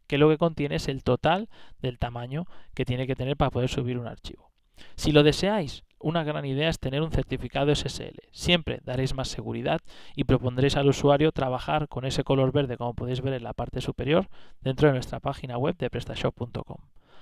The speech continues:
Además, es necesario tener extensiones del tipo G D o librerías, en este caso, curl, simple X M L y soap, para poder trabajar.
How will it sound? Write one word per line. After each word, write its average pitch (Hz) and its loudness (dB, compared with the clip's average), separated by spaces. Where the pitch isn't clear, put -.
Además, 147 4
es 170 0
necesario 160 0
tener 127 -4
extensiones 175 0
del 135 -2
tipo - -4
G 135 0
D 160 4
o 160 0
librerías, 127 -4
en - -18
este - -6
caso, 180 -2
curl, 208 6
simple 160 -2
X 147 -6
M 180 -2
L 143 -8
y 143 -2
soap, - -6
para 117 -4
poder 123 -2
trabajar. - -10